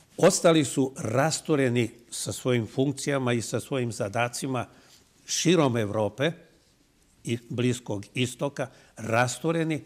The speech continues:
pošto nisu prihvatili predlog. Za, oni su bili za odstrel. U srednjem veku, tokom hiljadu godina,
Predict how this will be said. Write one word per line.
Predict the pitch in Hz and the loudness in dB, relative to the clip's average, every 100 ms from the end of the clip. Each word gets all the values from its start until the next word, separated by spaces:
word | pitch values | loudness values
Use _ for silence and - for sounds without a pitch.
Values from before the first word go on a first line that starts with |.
| - - - - _ _ _ _ _ | -16 -20 -20 -20 _ _ _ _ _
pošto | - 123 - 113 | -2 -2 0 2
nisu | 127 202 - 165 | 6 4 4 0
prihvatili | 143 135 131 123 120 110 | 2 0 0 0 -2 -2
predlog. | - 107 87 85 78 - _ - - _ _ _ _ - - - | -4 -8 -8 -12 -18 -20 _ -20 -20 _ _ _ _ -18 -18 -16
Za, | 120 107 123 - | -6 -4 -4 -4
oni | 135 139 | -2 -2
su | 131 117 | -4 -6
bili | 107 123 123 123 - | -4 -2 -2 -4 -10
za | - 110 113 - - | -12 -8 -6 -8 0
odstrel. | 131 127 - 147 87 - _ _ _ _ - _ _ _ _ | 2 2 -4 -10 -10 -14 _ _ _ _ -20 _ _ _ _
U | 127 | -12
srednjem | - - - - 127 190 185 160 | -10 -10 -8 0 4 4 4 2
veku, | 120 104 - - _ _ - | 0 -4 -10 -20 _ _ -6
tokom | 120 - 147 | -4 2 0
hiljadu | 127 196 190 156 135 | 2 0 2 2 0
godina, | 123 110 101 92 | 0 -4 -6 -16